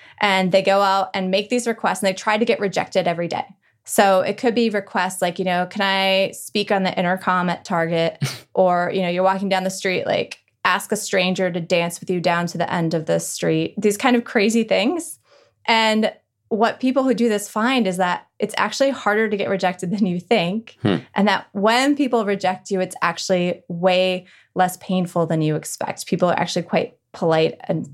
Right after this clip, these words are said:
Speaker 1: kind about it. And so that's one way to sort of test out your influence. Another is through expressing compliments and gratitude. We also have research showing that we underestimate how good simple compliments make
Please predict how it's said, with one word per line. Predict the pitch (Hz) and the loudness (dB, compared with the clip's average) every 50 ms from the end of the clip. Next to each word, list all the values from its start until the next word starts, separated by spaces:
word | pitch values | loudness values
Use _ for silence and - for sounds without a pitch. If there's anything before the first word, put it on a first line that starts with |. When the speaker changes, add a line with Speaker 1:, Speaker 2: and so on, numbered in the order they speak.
| - | -12
Speaker 1:
kind | - - - 160 160 160 160 151 | -6 -2 0 0 2 2 0 0
about | - - - 71 - - | 0 0 0 -2 -2 -2
it. | - - - - | -4 -6 -4 -2
And | - 196 | 0 2
so | - 262 | 2 2
that's | 254 240 247 247 - | 4 2 0 0 -2
one | 220 208 196 190 196 202 | 0 0 2 2 2 2
way | 202 208 208 | 0 0 0
to | 214 | -2
sort | 220 - 190 185 | -2 -2 -2 -2
of | 180 180 | -2 -4
test | - - 185 196 - - | -6 -4 -4 -4 -2 -2
out | 196 180 - | 0 0 0
your | - - | 0 0
influence. | - 185 175 - 196 185 190 185 185 - | -2 -2 0 0 0 0 0 -2 -4 -2
Another | - 196 196 202 233 247 226 214 202 190 190 185 190 190 - _ _ _ _ _ - | -2 2 2 2 2 2 2 2 2 2 0 0 -2 -4 -8 _ _ _ _ _ 0
is | 202 196 190 190 190 175 - - - _ _ | 2 4 4 2 0 -2 -8 -12 -16 _ _
through | - 208 196 196 185 - - | 0 0 2 2 0 0 -4
expressing | 190 - - - - 196 202 226 - - 214 214 208 208 202 202 202 202 - _ _ _ _ | -6 -8 -8 -4 0 0 0 0 0 0 2 2 2 0 0 -2 -4 -4 -8 _ _ _ _
compliments | - - 214 196 196 - 214 202 196 190 196 | -4 0 0 0 2 2 2 2 2 0 0
and | 196 170 | -2 -2
gratitude. | 156 165 160 160 175 170 - 262 294 320 320 - _ _ _ | 0 0 0 0 -2 -2 0 0 0 0 -2 -6 _ _ _
We | 190 196 190 - | 0 0 2 2
also | - 180 196 190 226 208 | 2 0 0 0 -2 -2
have | 208 190 185 180 | 0 0 -2 0
research | 185 190 185 185 190 170 165 - | -2 -4 -2 -2 -2 -4 -4 -6
showing | - - 185 180 175 175 175 | -4 -2 0 0 0 0 0
that | 170 170 165 165 - - _ _ _ _ _ _ _ - | 0 0 0 -2 -2 -4 _ _ _ _ _ _ _ 0
we | 202 196 | 2 2
underestimate | - 214 208 214 220 208 214 214 - 214 190 185 185 185 185 | 2 2 2 2 2 0 0 -2 -2 -2 0 0 0 0 -2
how | - - 208 196 | -4 -2 0 0
good | 190 175 - - 190 175 170 185 202 190 | 0 -2 -4 -2 0 2 2 0 0 -2
simple | - - - 185 190 185 175 | -4 -4 -4 -2 0 -2 -2
compliments | 175 - - 165 165 165 - 196 190 196 196 190 190 - - | -4 -2 -2 -2 -2 0 0 0 0 2 0 -2 -4 -4 -2
make | 185 175 175 170 | -2 -2 0 -2